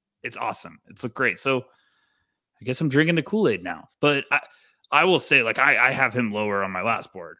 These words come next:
I had him in, like, early forties, but that was, like,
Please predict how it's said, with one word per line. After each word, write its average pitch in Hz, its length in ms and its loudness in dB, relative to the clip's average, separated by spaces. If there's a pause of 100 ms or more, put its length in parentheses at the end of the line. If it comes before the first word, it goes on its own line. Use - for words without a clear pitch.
(100)
I 104 100 -6
had 117 160 2
him 107 80 -2
in, 101 100 -6
like, 98 180 -4
early 101 240 -6
forties, 98 580 -12 (160)
but 123 160 -2
that 135 180 0
was, 120 160 -2
like, 101 240 -6